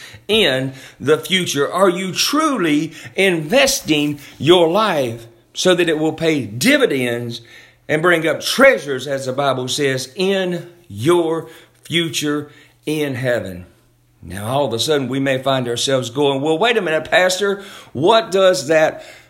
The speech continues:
reward, what does that treasure Jesus says that we're laying up, what does that look like? Is it gonna be a crown? Is it gonna be a great big house?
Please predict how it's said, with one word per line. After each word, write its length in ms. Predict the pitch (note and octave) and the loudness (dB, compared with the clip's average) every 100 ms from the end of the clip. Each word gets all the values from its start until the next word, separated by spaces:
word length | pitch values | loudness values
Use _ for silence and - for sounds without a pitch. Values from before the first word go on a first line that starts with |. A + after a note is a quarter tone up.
| _ | _
reward, 1040 | G#2 C#3 B2 C3 F#3+ C#3 A2 A#2 A#2+ A#2+ - | 0 2 4 6 6 4 0 0 -4 -10 -2
what 260 | E3+ G#3 | 4 4
does 220 | F3 E3 C#3 | 4 2 2
that 280 | C#3+ A2 | 0 0
treasure 960 | - - E3+ F#3+ G3 B2+ A#2 A#2 A2+ A2+ | -4 -4 2 4 4 2 2 2 2 0
Jesus 500 | A2 C3+ C#3 B2+ A#2+ | 0 0 0 -2 0
says 200 | C#3+ C3+ | 0 0
that 180 | C3 A#2 | -2 -2
we're 160 | C3 B2 | 0 0
laying 340 | C#3 D3 C3+ | 0 0 0
up, 140 | E3+ E3 | 0 0
what 240 | F#3+ B3 | -2 0
does 200 | G#3 D#3 | 0 0
that 200 | F#3+ D3+ | -2 0
look 260 | D3+ G3 - | 0 0 0
like? 440 | D3 C3 G#2 - - - - | -2 0 -2 -8 -18 -14 0
Is 140 | F3 | 2
it 80 | G3+ | 4
gonna 160 | G3+ F#3+ | 2 4
be 100 | G3+ | 2
a 120 | F3+ | 2
crown? 520 | D3+ F3 B3 B3+ A#3+ | 2 2 4 2 0
Is 160 | F3+ F3+ | 0 0
it 80 | |
gonna 180 | F#3 F3+ | 0 0
be 140 | F3+ F#3 | 2 2
a 80 | |
great 380 | E3+ G3 A3 - | 2 2 0 0
big 180 | G#3 F#3 | 0 0
house? 600 | - G3 C4 B3+ A#3+ - | -4 0 2 4 2 -2